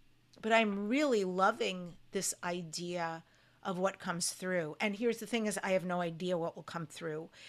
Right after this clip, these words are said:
Um, I don't speak it. I have, but mostly it, they're tones.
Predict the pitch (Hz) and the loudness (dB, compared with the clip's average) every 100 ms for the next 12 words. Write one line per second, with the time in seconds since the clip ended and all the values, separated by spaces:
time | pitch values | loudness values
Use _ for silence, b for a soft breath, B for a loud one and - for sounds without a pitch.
0 | B B - 196 185 - 190 226 247 - | B B -4 0 0 2 2 4 4 2
1 | - 269 370 403 - _ _ _ _ _ | 0 0 2 0 -2 _ _ _ _ _
2 | - 175 143 185 196 247 - b b - | -4 -2 4 4 4 2 -8 b b 2
3 | 202 196 190 202 196 208 208 185 170 - | 2 2 0 2 0 0 0 0 -4 -6
4 | 175 170 185 170 - 175 165 143 156 170 | -8 -2 -2 -2 -4 -4 -6 -8 -12 -8
5 | - | -8